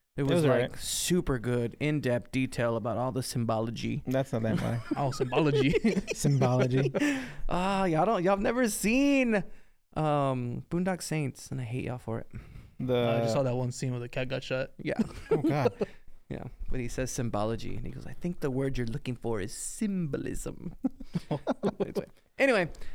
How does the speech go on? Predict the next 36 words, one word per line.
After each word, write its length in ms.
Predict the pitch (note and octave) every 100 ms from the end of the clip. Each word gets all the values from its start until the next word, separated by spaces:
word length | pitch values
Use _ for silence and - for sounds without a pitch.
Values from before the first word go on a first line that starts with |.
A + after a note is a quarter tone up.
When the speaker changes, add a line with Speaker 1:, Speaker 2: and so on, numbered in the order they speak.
| -
Speaker 1:
so 300 | - A3+ G#3+
Werewolf 420 | - B3 B3 A#3
by 160 | A#3 G#3
Night, 380 | F3+ E3 D#3+ -
uh, 420 | F#3+ G#3 G3+ G3+
decent 500 | F#3 B3+ A#3+ B3 F#3 - - -
movie, 640 | F3+ F#3+ F3 F3+ F3 E3 - - - -
T 160 | F3
V 160 | D#3 D#3
movie, 340 | C#3+ C#3+ C#3+ C3
whatever 340 | C3 B2+ B2
it 60 | A2
was. 580 | A#2 A#2 A2+ - - -
Uh, 440 | B2+ A#2 A#2 A#2 A#2 - - - - - -
we 100 | F#3+
rated 300 | G#3 G3 F#3
it 180 | E3 - _
seventy-five? 500 | - A3+ C#4 C#4+ - - -
Speaker 3:
Yeah, 240 | C3+ C3+ C3+ - - - - -
seventy-fivers. 680 | F3+ F3 C3 B2+ C3 C#3 - - - - - -
Speaker 1:
You 220 | C#3+ D3+
did 160 | B2 G#2
not. 260 | B2+ A2+ B2
What 120 | C#3
did, 160 | B2+
what 120 | C#3 D3
did 160 | C#3+
you 80 | D3+
wanna 180 | D3 C#3
rate 180 | B2 A#2+
it 100 | A2
as? 260 | A2+ - - - - -
Speaker 2:
I 120 | E3
actually 240 | G3+ - E3+
don't 100 | D#3+
know. 160 | D3+